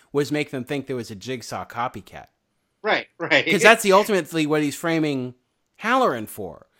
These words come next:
Speaker 1: So
Speaker 2: Yeah.
Speaker 1: he didn't need to go through the smoke and mirrors of making people think John Kramer's somehow alive. Again, that was a weird narrative thing for our benefit. It had nothing
Speaker 2: Right.
Speaker 1: to do with the cops. Like, it made no difference to them.
Speaker 2: By the way, I also like,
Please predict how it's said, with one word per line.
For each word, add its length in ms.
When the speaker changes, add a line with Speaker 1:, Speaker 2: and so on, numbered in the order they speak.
Speaker 1:
So 160
Speaker 2:
Yeah. 100
Speaker 1:
he 60
didn't 160
need 180
to 60
go 200
through 160
the 80
smoke 280
and 100
mirrors 300
of 100
making 240
people 180
think 200
John 240
Kramer's 360
somehow 320
alive. 260
Again, 320
that 140
was 140
a 80
weird 540
narrative 480
thing 320
for 260
our 340
benefit. 580
It 60
had 180
nothing 380
Speaker 2:
Right. 80
Speaker 1:
to 80
do 60
with 120
the 60
cops. 440
Like, 180
it 60
made 200
no 140
difference 340
to 80
them. 380
Speaker 2:
By 140
the 100
way, 180
I 60
also 340
like, 380